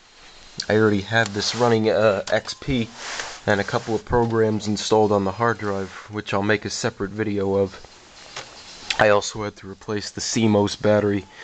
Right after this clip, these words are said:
'cause every time I, uh, started the computer up, it would say, "Bad C mos, uh, please check system and go to setup." So it was obviously dead, 'cause it wasn't holding the, uh,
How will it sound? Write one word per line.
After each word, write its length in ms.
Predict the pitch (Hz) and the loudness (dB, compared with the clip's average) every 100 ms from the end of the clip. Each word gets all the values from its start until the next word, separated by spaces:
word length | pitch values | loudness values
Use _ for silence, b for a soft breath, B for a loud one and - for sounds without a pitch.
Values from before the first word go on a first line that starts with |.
| B B B B - | B B B B -2
'cause 180 | - 104 | 2 4
every 200 | 107 104 | 4 0
time 300 | - 104 98 | -2 -4 -2
I, 220 | 95 95 | -2 -2
uh, 220 | 95 95 90 - _ | -2 -4 -8 -14 _
started 380 | - - 113 104 | -4 2 2 2
the 80 | 107 | -8
computer 480 | 101 95 110 104 98 | -12 -8 -6 -4 -6
up, 140 | 104 | -8
it 80 | 87 | -14
would 140 | 101 | -14
say, 200 | - 101 | -6 -6
"Bad 480 | 92 104 104 101 92 | -4 2 2 2 -4
C 240 | - 113 | -8 -6
mos, 440 | 110 101 98 - - - - _ _ - | -4 -4 -6 -10 -12 -20 -20 _ _ -4
uh, 240 | 95 95 92 _ - B B B B B - | 0 0 -4 _ -20 B B B B B 0
please 280 | 117 107 - | 2 2 0
check 380 | - 110 - | 0 0 -2
system 380 | - 117 - 104 | -10 -8 -6 -6
and 120 | 98 | -4
go 180 | 98 104 | -2 -2
to 140 | 98 - | -4 -8
setup." 520 | - 117 98 - - | 2 2 2 -4 -12
So 360 | - 101 98 - B B B B B | -2 2 2 -2 B B B B B
it 60 | 101 | -2
was 180 | 98 104 | 0 2
obviously 520 | 104 98 95 - 95 | 0 -2 -8 -8 -10
dead, 380 | 90 113 104 95 _ _ _ | 2 2 2 -2 _ _ _
'cause 140 | - 104 | -12 -10
it 80 | |
wasn't 340 | 101 107 101 98 | -4 -4 -4 0
holding 340 | 110 107 104 | 0 0 0
the, 220 | 98 95 | 0 0
uh, 140 | 92 | 0